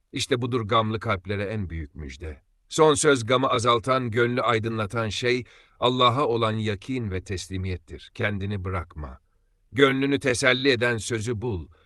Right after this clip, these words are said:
Hasbiyallahu la ilahe illahu. Aleyhi tevekkeltu ve huve rabbül arşil azim. Allah bana yeter, ondan başka ilah yoktur. Ona tevekkül ettim, o yüce arşın Rabbidir.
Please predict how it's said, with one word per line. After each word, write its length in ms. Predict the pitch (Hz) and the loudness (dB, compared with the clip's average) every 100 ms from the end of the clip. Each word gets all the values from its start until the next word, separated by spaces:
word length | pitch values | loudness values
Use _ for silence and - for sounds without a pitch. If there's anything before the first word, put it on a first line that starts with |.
| _ _ _ | _ _ _
Hasbiyallahu 800 | 139 139 - 131 120 120 123 123 | 4 4 4 2 4 4 4 4
la 180 | 120 113 | 4 2
ilahe 360 | 117 117 110 | 2 0 0
illahu. 720 | 110 104 104 101 123 117 80 - _ _ _ | -2 -2 -2 -2 -2 -2 -4 -10 _ _ _
Aleyhi 360 | 131 127 117 117 | 4 4 4 0
tevekkeltu 760 | 120 117 110 - 113 101 131 | 0 2 0 0 -2 -2 -2
ve 80 | 117 | 0
huve 340 | 104 113 104 104 | 0 0 0 0
rabbül 340 | 101 95 107 | -2 -2 -2
arşil 300 | 104 113 98 | -2 -4 -4
azim. 380 | 90 92 76 65 _ _ _ _ _ - | -4 -6 -8 -12 _ _ _ _ _ -2
Allah 300 | 123 123 104 | 0 2 0
bana 140 | 113 113 | 0 0
yeter, 380 | 107 95 107 95 | -2 -2 -4 -2
ondan 440 | 107 110 113 107 | -2 -2 -2 -2
başka 280 | 107 - 110 | -4 -4 -4
ilah 380 | 104 104 87 95 | -4 -4 -4 -6
yoktur. 440 | 92 - 76 - _ _ _ - | -8 -10 -16 -16 _ _ _ -2
Ona 220 | 135 127 | 2 2
tevekkül 460 | 135 120 104 135 | 2 2 0 -2
ettim, 420 | 123 95 - 82 80 | -2 -2 -6 -8 -4
o 180 | 113 | -2
yüce 300 | 110 110 120 | -2 -2 -2
arşın 460 | - 113 101 123 107 | 0 -2 -2 -6 -4
Rabbidir. 580 | 101 78 85 71 - | -4 -6 -8 -10 -16